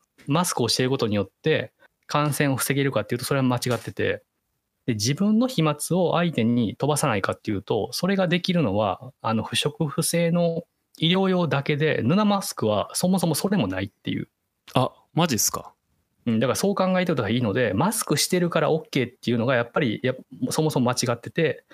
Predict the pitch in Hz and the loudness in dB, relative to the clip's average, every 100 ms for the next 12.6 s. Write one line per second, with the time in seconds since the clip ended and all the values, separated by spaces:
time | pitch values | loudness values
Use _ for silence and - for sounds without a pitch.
0 | _ _ _ _ 165 117 180 - - - | _ _ _ _ 0 2 2 0 -2 -2
1 | 160 156 120 139 107 - - 208 170 107 | -2 0 0 0 -2 -4 0 2 2 2
2 | 165 - - 139 110 113 - - - 202 | 0 0 0 0 0 0 -2 -2 0 2
3 | 185 185 175 165 160 - - 98 87 _ | 2 2 0 0 -2 -4 -2 -2 -2 _
4 | _ _ _ _ 110 107 120 220 240 233 | _ _ _ _ 0 2 2 4 2 0
5 | - - 98 95 95 113 113 123 107 _ | -2 0 0 0 0 0 0 -2 -4 _
6 | - - 160 175 185 233 - 120 - 208 | -14 -6 0 2 2 2 0 0 -2 -2
7 | - - 151 123 127 - 110 110 139 135 | -4 0 0 0 -2 -4 -2 0 2 0
8 | 175 175 131 131 147 139 135 98 - 110 | 0 0 0 0 0 0 -2 -4 -2 -2
9 | 104 90 - _ - - - _ _ 117 | -2 -4 -8 _ -16 -16 -16 _ _ 0
10 | 113 117 117 113 110 110 107 110 _ _ | 0 0 -4 -6 -6 -8 -8 -12 _ _
11 | _ 170 160 143 175 175 170 180 135 143 | _ -2 0 0 0 0 2 2 2 0
12 | 165 120 113 - 107 87 | 0 0 -2 0 -2 -4